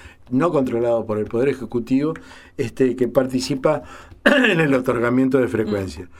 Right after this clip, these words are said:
Speaker 1: Y esto tiene que ver también con el, con el nuevo proyecto de ley que está en nuestro Parlamento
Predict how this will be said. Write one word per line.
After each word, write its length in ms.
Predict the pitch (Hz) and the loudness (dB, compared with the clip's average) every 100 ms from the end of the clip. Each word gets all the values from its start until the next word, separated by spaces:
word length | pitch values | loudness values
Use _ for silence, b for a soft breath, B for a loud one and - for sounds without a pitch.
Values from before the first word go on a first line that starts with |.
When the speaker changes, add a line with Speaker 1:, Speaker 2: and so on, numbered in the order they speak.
| B B B B B - | B B B B B -6
Speaker 1:
Y 280 | 139 139 143 | -2 2 2
esto 240 | 156 160 165 | 2 2 2
tiene 240 | 190 180 | 2 0
que 120 | 170 | 0
ver 200 | 151 160 | 0 0
también 340 | 139 135 143 160 | 0 0 0 -2
con 400 | 165 139 123 127 | 0 0 0 -2
el, 140 | 123 | -6
con 180 | - 123 | -4 -4
el 100 | 120 | -2
nuevo 260 | 120 156 143 | 0 0 0
proyecto 500 | 127 120 135 135 127 | -2 -2 -4 -4 -2
de 80 | 117 | 0
ley 240 | 131 143 | 0 -2
que 120 | 143 | -4
está 180 | 110 120 | -6 -4
en 260 | 113 104 104 | -4 -6 -10
nuestro 260 | 110 110 | -10 -8
Parlamento 760 | 104 110 107 113 120 113 156 | -4 -2 -2 -2 -4 -4 -8